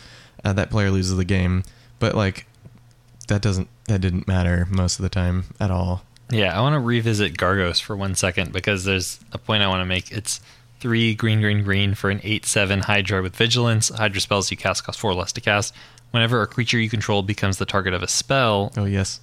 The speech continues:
Speaker 2: Gargos Vicious Watcher fights up to one target creature you don't control. So it's worth noting that Oko's Elkifying ability is, is not a spell, so it won't actually trigger it.
Speaker 1: Mm-hmm.
Speaker 2: Whereas, like, any other removal used on Gargos, you at least get the one,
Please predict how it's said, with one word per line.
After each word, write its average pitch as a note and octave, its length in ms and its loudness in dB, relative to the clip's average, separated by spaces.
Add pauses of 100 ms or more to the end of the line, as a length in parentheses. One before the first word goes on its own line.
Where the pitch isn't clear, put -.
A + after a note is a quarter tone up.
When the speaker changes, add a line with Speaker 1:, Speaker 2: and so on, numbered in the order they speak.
Speaker 2:
Gargos G2+ 480 0 (160)
Vicious - 240 0
Watcher F#2+ 340 -2
fights - 320 0
up G2+ 120 -2
to G2 100 -4
one F#2+ 160 -2
target F#2+ 260 -4
creature - 240 -6
you F#2 80 -6
don't E2+ 160 -4
control. - 460 -8 (380)
So A#2 160 -2
it's G#2 140 0
worth A2+ 220 0
noting G#2+ 420 2
that F#2 240 2 (100)
Oko's G#2+ 800 0 (180)
Elkifying F#2 680 -2 (260)
ability F#2+ 480 -2
is, F#2+ 220 -2
is G2 180 -6
not G2 240 0
a F#2+ 60 0
spell, G2 400 0
so F#2+ 200 -2
it G2+ 80 -4
won't A2 180 0
actually G2+ 300 0
trigger G#2+ 380 0
it. F2 160 0 (140)
Speaker 1:
Mm-hmm. A#2 320 2
Speaker 2:
Whereas, G2+ 340 2
like, F#2+ 260 0
any A2 220 2
other G#2 220 4
removal F#2+ 340 0
used F#2+ 260 -2
on F#2 180 0
Gargos, F#2 460 0
you G2+ 120 2
at F#2 120 0
least A2 380 -2
get G2+ 280 2 (420)
the F#2 120 0
one, G2 680 0